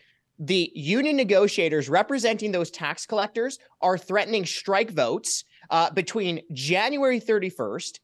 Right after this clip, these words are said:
and April seventh. Now, that is important. Why? Because they're essentially saying if the government doesn't fork over a ton of extra taxpayers' money, then they're gonna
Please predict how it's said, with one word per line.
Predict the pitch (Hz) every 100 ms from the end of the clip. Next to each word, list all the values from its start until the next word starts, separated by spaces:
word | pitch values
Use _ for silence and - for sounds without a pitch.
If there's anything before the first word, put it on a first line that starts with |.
| _ -
and | 202
April | 185 180 185
seventh. | - 147 123 - _ _ _ -
Now, | 175 175
that | 226 320
is | 269
important. | 254 - 240 247 120 117
Why? | 135 170 247 330 403 _ _ _ _ -
Because | 185 220
they're | 202
essentially | 190 - 233 285 311 294
saying | - 214 69 - 185 _ _
if | 190 202
the | 190
government | 143 180 214 277 269
doesn't | 196 185 175
fork | - - 214 262
over | 240 240 202 127 64 - _ -
a | 180
ton | 170 - 214 254
of | 208 -
extra | 175 202 - 190
taxpayers' | - - 202 - 233 208 156
money, | 190 202 101 - _ _ _ -
then | 185 160
they're | 208 269
gonna | 285 254